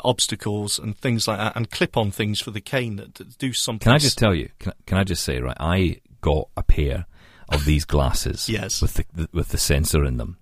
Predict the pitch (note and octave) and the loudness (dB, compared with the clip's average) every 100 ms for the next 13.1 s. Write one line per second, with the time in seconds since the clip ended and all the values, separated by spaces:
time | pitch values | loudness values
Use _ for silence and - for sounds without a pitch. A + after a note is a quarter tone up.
0 | - - - D2 C2+ C2 D2+ D2 C#2+ C#2+ | -12 -4 0 2 2 0 0 0 0 4
1 | - D2+ - D2+ C#2 - C#2+ D2 - D#2 | 4 4 0 0 2 2 0 0 2 2
2 | F2 - - - C3+ B2 - - - _ | 0 -6 -10 -8 -4 -4 -4 -8 -10 _
3 | _ _ _ G#2 G#2+ F#3 - C#3+ A2 E2+ | _ _ _ 2 4 6 4 4 4 2
4 | - G2+ _ _ _ _ - _ _ - | -2 -14 _ _ _ _ -20 _ _ 0
5 | G2+ G2 G2+ E2 - - _ _ - E2 | 4 6 6 4 -2 -10 _ _ -2 0
6 | D2 - A1+ - - - - - D#2 D2 | 0 -2 -6 -10 -20 -14 -14 -2 2 2
7 | D2 - D2+ - C#2+ C#2 - _ _ _ | 0 -2 -4 -2 -4 -4 -10 _ _ _
8 | _ _ - F#3 G3 C3 D3 B2 A2+ - | _ _ 2 2 2 0 2 2 2 -2
9 | - A#2 F2+ D2 C#2 - E2+ F2+ A2+ - | -2 0 2 0 -4 -8 -2 2 2 0
10 | - - - - - - F2 E2 E2+ - | -10 -6 2 2 2 0 2 2 0 0
11 | E2 D2+ E2+ E2 B1+ B1 C#2 D2 D#2+ E2 | -2 -2 -2 -2 -2 -8 -10 -8 -2 4
12 | G#2 A2+ F#2 E2 E2 C#2+ - C2+ C#2 A1+ | 4 4 2 2 2 2 -2 -4 -6 -6
13 | - | -12